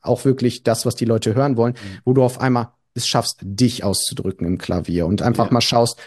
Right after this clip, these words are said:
Speaker 1: „Ey, ich find's viel cooler, diesen Song etwas langsamer zu spielen,
Speaker 2: Ja.
Speaker 1: weil ich's einfach mehr mit mir und meinen Gefühlen resoniert.“ Und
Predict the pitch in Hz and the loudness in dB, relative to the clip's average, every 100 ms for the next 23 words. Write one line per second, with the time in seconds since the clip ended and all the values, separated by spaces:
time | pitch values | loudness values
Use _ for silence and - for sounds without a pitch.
0 | - _ 127 131 113 - 127 - 139 131 | -20 _ 2 2 2 2 0 0 0 0
1 | - 131 123 120 127 - 127 120 - 113 | 2 2 4 2 0 0 0 -2 -4 -2
2 | 117 143 131 120 113 - 117 120 120 117 | 0 0 0 0 -2 -6 -4 0 2 2
3 | 120 - - - _ 117 120 120 127 131 | 2 -4 -16 -20 _ -6 0 4 6 4
4 | 127 127 135 127 120 120 - 123 113 113 | 4 4 4 4 2 0 -2 -2 -2 -2
5 | 110 120 139 131 120 | 0 0 0 0 -4